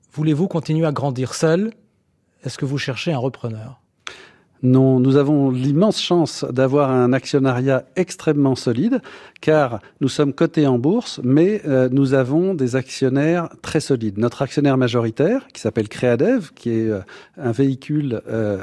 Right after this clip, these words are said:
Speaker 2: un véhicule détenu par la famille Mullier, nous permet de nous projeter dans la durée, de faire ce à quoi nous croyons, avec la stratégie que nous déployons depuis maintenant près de quinze ans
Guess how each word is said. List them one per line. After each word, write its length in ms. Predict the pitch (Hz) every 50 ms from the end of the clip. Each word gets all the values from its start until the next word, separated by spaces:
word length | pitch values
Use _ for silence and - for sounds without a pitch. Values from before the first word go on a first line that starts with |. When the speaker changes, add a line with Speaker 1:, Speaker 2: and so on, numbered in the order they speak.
| 104 107
Speaker 2:
un 80 | 110 110
véhicule 380 | 110 120 123 117 - 139 123 113
détenu 300 | 127 135 - - 156 135
par 120 | 131 117
la 100 | 117 110
famille 260 | - 117 107 117 113
Mullier, 420 | 110 113 110 117 135 170 214 247 254 - - - -
nous 80 | 135 120
permet 280 | - 143 139 170 190
de 80 | 165 151
nous 120 | 143 135
projeter 640 | - - - - - 180 - - - - 175 151 127
dans 180 | 117 139 160 175
la 140 | 165 160
durée, 360 | 143 147 151 139 131 131 113 107
de 140 | 107 120
faire 240 | 117 - 151 131 -
ce 140 | - - 147
à 100 | 143 135
quoi 260 | 127 - - 147 135
nous 140 | 127 143 147
croyons, 500 | - - - 135 127 131 151 190 233 254 - - - - - - _ _ _ _ -
avec 280 | 135 135 156 165 -
la 100 | 151 143
stratégie 880 | 123 - - - 147 139 - 147 139 131 131 151 175 180 185 185 180 - - 143 -
que 100 | - 135
nous 160 | 131 123 131
déployons 680 | 123 135 127 - - 135 131 139 160 170 175 170 160 - - -
depuis 360 | - 127 135 135 127 - 151 139
maintenant 500 | 139 131 127 - 147 143 139 135 120 110 110 - -
près 140 | - 147 131
de 80 | -
quinze 320 | - - 143 135 123 110 131
ans 180 | 160 220 240